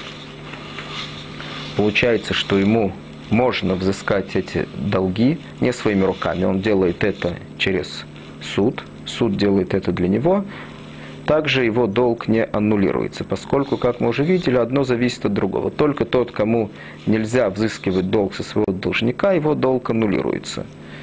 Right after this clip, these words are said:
Этому человеку можно, поскольку он делает это не сам, а делает это за него суд, поэтому его долг не аннулируется.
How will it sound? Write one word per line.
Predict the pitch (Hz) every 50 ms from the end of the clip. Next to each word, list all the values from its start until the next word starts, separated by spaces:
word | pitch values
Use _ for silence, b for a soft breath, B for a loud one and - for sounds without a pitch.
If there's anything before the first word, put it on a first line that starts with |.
| B B -
Этому | - - - - 113
человеку | 101 - - 113 - - -
можно, | 85 57 58 - - - 104
поскольку | - - 98 - - - 117 113 98 95 - - 113 113 110 - - -
он | 101 95 95
делает | 107 104 101 101 101 101 107
это | 101 101 98
не | 95 87 90
сам, | - - - - 110 127 165 180 B B B B B B B B B B - - -
а | 107 104 92 67 50 - - - - - -
делает | - 104 107 104 101 98 92 87 - 98
это | 101 98 - 95
за | 95 90
него | 90 95 92 85 82 90 101 - - - - - - - - -
суд, | - - - 151 196 202 - - B B B B B B B B B -
поэтому | - 165 175 175 - 151 139
его | 139 139
долг | 127 127 131 127 123 - -
не | 117 120
аннулируется. | 117 110 113 104 95 64 58 - 52 50 50 - - - - -